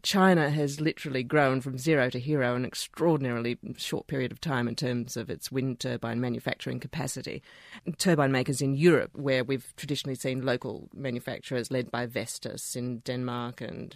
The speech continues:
Gamesa in Spain, Enercon in Germany, they've still got eighty-nine percent of the market, and they've always held this, but they are now looking at this extraordinary growth in China, a country that is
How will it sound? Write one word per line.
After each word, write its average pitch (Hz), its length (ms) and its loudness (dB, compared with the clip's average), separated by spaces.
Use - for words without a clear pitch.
Gamesa 123 500 -4
in 120 80 -6
Spain, 127 680 -4
Enercon 127 440 -6
in 117 100 -8
Germany, 123 380 -4
they've 175 180 2
still 196 260 2
got 120 200 -2
eighty-nine 131 400 -2
percent 131 280 -4
of 117 100 -14
the 131 100 -8
market, 135 560 -2
and 135 160 -2
they've 131 100 0
always 120 280 -4
held 156 240 -2
this, 117 120 -6
but - 200 -4
they 143 120 2
are 151 180 4
now 180 320 6
looking 156 540 -2
at 135 120 -8
this 131 180 -8
extraordinary 151 500 -2
growth 120 320 -6
in 131 140 -8
China, 127 420 -2
a - 120 -4
country 156 260 0
that 139 220 -2
is 139 320 -2